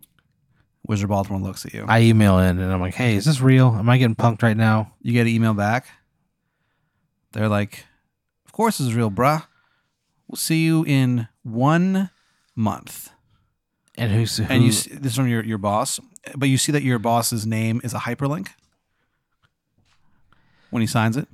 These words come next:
Speaker 1: Do you click the hyperlink?
Speaker 2: Yeah, I probably do.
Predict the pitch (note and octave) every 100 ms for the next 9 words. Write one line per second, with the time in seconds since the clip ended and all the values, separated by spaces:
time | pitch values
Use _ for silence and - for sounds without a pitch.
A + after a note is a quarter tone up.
0 | _ A#2 A2 A#2 A2+ A2 A2 A#2+ D3 G2+
1 | B2 C#3+ G2 - _ _ _ _ _ _
2 | - - A2+ A#2+ A#2+ B2+ E2+